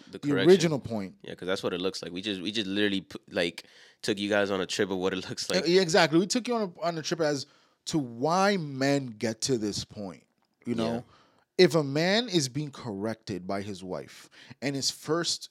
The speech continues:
Speaker 1: i-, in fact, let me put it this. He, if he doesn't respond, he reacts, there's an issue. Brothers, listen to me. I'm gonna be, I'm gonna be very direct with you.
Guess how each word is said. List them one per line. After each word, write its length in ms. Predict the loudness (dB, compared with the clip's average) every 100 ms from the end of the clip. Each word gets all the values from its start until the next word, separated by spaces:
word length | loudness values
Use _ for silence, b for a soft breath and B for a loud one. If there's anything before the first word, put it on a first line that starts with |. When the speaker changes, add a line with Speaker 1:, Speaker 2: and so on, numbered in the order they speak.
| -10
Speaker 1:
i-, 60 | -6
in 180 | -6
fact, 220 | 0 2 4
let 80 |
me 60 | 2
put 100 | 2
it 60 | 0
this. 240 | 0 -4 -6 B B B B
He, 180 | -10 -8 2
if 140 | 4
he 160 | 6 6
doesn't 300 | 6 4 2
respond, 800 | 0 0 -2 0 0 0 -4 -14 _ _ _ _
he 200 | -4 0
reacts, 760 | 2 2 2 2 -2 -4 -6 -6 _ _ _ _ _ _ _ 2
there's 240 | 2 2
an 100 | -2
issue. 260 | -4 -6 -10 _ _ _ _ _ _ _ _ _ _ b b _ _ _ _ _ _
Brothers, 560 | -14 10 10 12 6 4
listen 240 | 4 2
to 100 | -6
me. 160 | -8 -10 _ _ _ _ _
I'm 100 | -2
gonna 160 | 2 6
be, 160 | 6 6
I'm 520 | 2 -14 _ _ -10
gonna 120 | -4
be 80 | -4
very 280 | 0 2 2
direct 340 | 2 0 0
with 140 | -6
you. 120 | -12